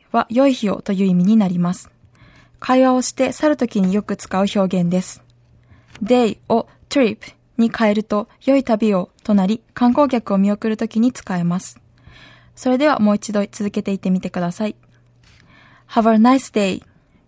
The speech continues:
day.Have a nice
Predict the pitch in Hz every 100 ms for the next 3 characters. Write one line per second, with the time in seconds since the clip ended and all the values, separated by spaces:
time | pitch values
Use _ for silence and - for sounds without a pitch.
0 | _ _ _ _ _ _ _ _ _ _
1 | _ _ _ _ _ - 208 208 208 247
2 | 262